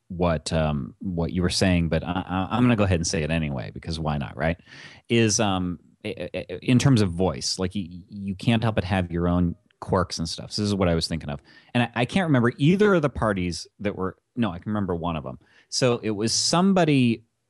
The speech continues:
It was a, a musician, and I can't remember who this was. Um, wanted to. He, he said the day that he found his voice and his name, and, like, he,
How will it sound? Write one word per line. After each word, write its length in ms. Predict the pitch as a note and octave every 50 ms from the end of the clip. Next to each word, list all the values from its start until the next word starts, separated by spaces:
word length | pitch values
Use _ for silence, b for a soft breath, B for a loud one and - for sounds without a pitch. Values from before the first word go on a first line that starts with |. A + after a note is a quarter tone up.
| _ _ -
It 80 | A2+
was 160 | A2 G#2+ G2 G2+
a, 160 | F#2+ F2 -
a 60 | D#2+
musician, 600 | F2+ F2+ F#2+ G2 F#2 F2+ A#2 A2 G2 - - C#2+ C2
and 80 | C#2
I 60 | D#2 E2+
can't 180 | - A2+ G2+
remember 220 | F#2+ F#2+ F2+ E2+ D#2+
who 120 | F#2 F2+
this 220 | D#2+ E2 - -
was. 280 | - B1+ G#1+ - - - b b b b b b b b -
Um, 380 | G2 F#2 F2+ F2 F2 E2+ E2+ - _ _ _ _ _
wanted 500 | - F#2+ F#2 G#2 A2 A#2+ B2 A#2+ A2 G#2+ G#2
to. 240 | A2 G#2+ G#2 G2 G2+
He, 260 | A2 A#2 A2+ A2 - -
he 160 | G#2+ G#2 A2
said 200 | G#2 - G#2+ F2+
the 80 | G2+
day 260 | F#2+ F2+ B2 A#2+ C3 D3
that 120 | C#3+ A#2+
he 380 | - - C3+ B2+ A#2 G#2+ F#2 G2 - - _ _ _ _ _ _ _ -
found 380 | - - - A2 G#2+ A2+ A2 G#2+
his 280 | G2+ - G#2+ F#2 F2+ F2
voice 480 | F2 F2+ F#2 F2+ F2 E2+ E2 - -
and 200 | F2+ F2 E2+ E2
his 400 | E2+ F#2 F2 E2+ E2 - - -
name, 480 | A2 G#2+ F#2 F2+ F2+ F2 F2 F2 F2 E2+
and, 160 | E2 D#2+ E2 F2
like, 180 | F#2+ F2+ - -
he, 100 | G2